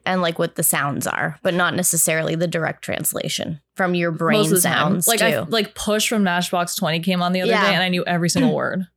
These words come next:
Speaker 2: Like, I actually knew the words.
Speaker 1: That's, yeah. Anything from, I would say, two thousand four and before, I know
Speaker 2: Two thousand four and before.
Speaker 1: I know the words to mostly.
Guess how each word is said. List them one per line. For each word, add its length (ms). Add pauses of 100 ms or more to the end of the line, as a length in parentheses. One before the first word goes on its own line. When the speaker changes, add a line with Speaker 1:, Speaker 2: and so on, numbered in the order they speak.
(340)
Speaker 2:
Like, 100
I 80
actually 200
knew 160
the 80
words. 480 (220)
Speaker 1:
That's, 280 (100)
yeah. 280 (100)
Anything 460
from, 720 (500)
I 140
would 160
say, 400
two 460
thousand 1160 (340)
four 600 (480)
and 180
before, 920
I 100
know 80
Speaker 2:
Two 60
thousand 220
four 300 (120)
and 180
before. 320
Speaker 1:
I 80
know 220
the 160
words 400
to 200
mostly. 800